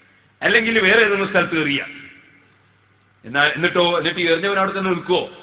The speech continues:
ഈ ഭീകരവാദികൾ, തീവ്രവാദികളെ ശൈലി ഞാൻ പറയും. എന്നാൽ എറിഞ്ഞവൻ അവിടെ തന്നെ ധൈര്യത്തിൽ അവിടെ നിൽക്കുവോ? "ആ, ആരടാ വരട്ടെ,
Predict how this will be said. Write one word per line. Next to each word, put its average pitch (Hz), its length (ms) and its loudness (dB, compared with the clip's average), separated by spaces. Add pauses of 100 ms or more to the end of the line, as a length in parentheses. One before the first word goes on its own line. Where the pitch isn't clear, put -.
(500)
ഈ 135 80 -4
ഭീകരവാദികൾ, 151 680 0
തീവ്രവാദികളെ 147 560 -4
ശൈലി 135 180 -4
ഞാൻ 127 140 -4
പറയും. 104 240 -10 (460)
എന്നാൽ 175 260 0
എറിഞ്ഞവൻ 214 300 0
അവിടെ 220 200 0
തന്നെ 220 120 -2
ധൈര്യത്തിൽ 208 400 2
അവിടെ 202 140 2
നിൽക്കുവോ? 180 400 -2
"ആ, - 480 -2
ആരടാ 139 240 0
വരട്ടെ, 131 380 0